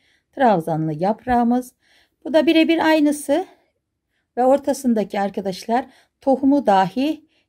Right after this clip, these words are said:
iğne oyasında olan tohum şeklini vermeye çalıştım sizler için elimden geldiği kadar.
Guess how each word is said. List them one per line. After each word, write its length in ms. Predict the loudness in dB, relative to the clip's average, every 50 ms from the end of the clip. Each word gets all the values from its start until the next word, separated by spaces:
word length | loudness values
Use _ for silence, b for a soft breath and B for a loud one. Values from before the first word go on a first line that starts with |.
| b -6
iğne 200 | -2 0 2 2
oyasında 520 | 2 2 0 -2 -6 -8 -4 -2 -2 0
olan 420 | 0 2 2 2 0 0 -4 -6 -8
tohum 320 | -6 -4 -2 0 0 -2
şeklini 460 | -2 -4 -8 -8 -8 -8 -6 -4 -2
vermeye 380 | 0 0 0 0 -2 -2 -4 -4
çalıştım 460 | -4 -6 -8 -8 -8 -8 -8 -10 -10
sizler 360 | -10 -10 -10 -6 -4 -4 -4
için 360 | -4 -6 -8 -6 -6 -6 -6 -4
elimden 500 | -4 -2 0 0 0 0 0 0 0 0
geldiği 400 | 0 0 -2 -2 -2 -4 -6 -4
kadar. 320 | -4 -4 -4 -4 -4 -4